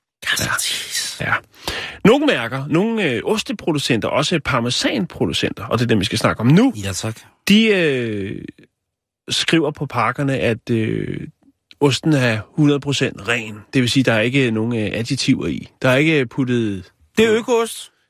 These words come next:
Speaker 2: Det er den rene vare, Simon.
Speaker 1: Det, det er puro.
Speaker 2: Men U S A's Food and Drug Administrations,
Speaker 1: Yes.
Speaker 2: de havde fået et tip, som de så efterfølgende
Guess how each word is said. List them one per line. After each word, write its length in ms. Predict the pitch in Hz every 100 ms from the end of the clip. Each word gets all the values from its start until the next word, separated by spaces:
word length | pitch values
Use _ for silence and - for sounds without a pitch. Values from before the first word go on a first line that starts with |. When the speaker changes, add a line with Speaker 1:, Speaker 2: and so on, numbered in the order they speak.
| _
Speaker 2:
Det 180 | 131 180
er 180 | 190 175
den 240 | 165 180
rene 300 | 160 175 185
vare, 320 | 170 107 92 98
Simon. 200 | - 92
Speaker 1:
Det, 200 | 143 151
det 80 |
er 40 | 143
puro. 460 | - 147 143 196 185 _ _ _ _ - - - - - - - 160
Speaker 2:
Men 380 | 208 214 139 - _ _ _ -
U 200 | 220 254
S 140 | - -
A's 1200 | 185 147 - _ _ _ _ - - - - _ _
Food 280 | - 170 175 -
and 220 | 143 120
Drug 200 | 170 202 - - _ -
Administrations, 1200 | 131 123 110 - 123 107 - 101 90 - - - - _ - -
Speaker 1:
Yes. 240 | 131 - -
Speaker 2:
de 40 |
havde 100 | 139
fået 160 | - 156
et 40 |
tip, 300 | - 147 - - - -
som 300 | - 123 110
de 140 | 113
så 220 | - 120 110 _ _ _ _ _ _ 127
efterfølgende 1080 | 117 135 - - _ _ - 147 117 104